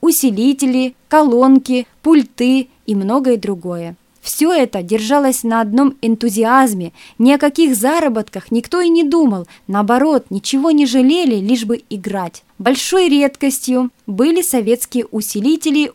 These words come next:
Ум пятьдесят, динамики КИНАП, микрофоны М Д двадцать пять.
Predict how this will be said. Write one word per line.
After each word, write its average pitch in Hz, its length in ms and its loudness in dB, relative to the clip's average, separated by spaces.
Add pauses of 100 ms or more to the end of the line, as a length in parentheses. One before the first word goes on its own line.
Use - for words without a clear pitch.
(140)
Ум 285 280 4
пятьдесят, 233 720 -2 (260)
динамики 285 680 4
КИНАП, 262 560 2 (420)
микрофоны 302 920 0 (140)
М 269 340 4
Д 277 200 4
двадцать 254 560 0
пять. 240 460 -2